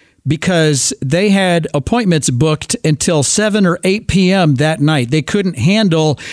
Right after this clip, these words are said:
the capacity and, and the demand of all of these people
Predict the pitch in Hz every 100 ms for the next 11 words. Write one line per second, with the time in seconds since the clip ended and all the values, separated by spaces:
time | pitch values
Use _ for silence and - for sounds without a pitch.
0 | - - 151 - 156 160 180 196 - 147
1 | 127 143 156 147 156 151 147 139 131 143
2 | 147 175 151 131 - 180 220 240 233 190
3 | 160 - 220 226 175 143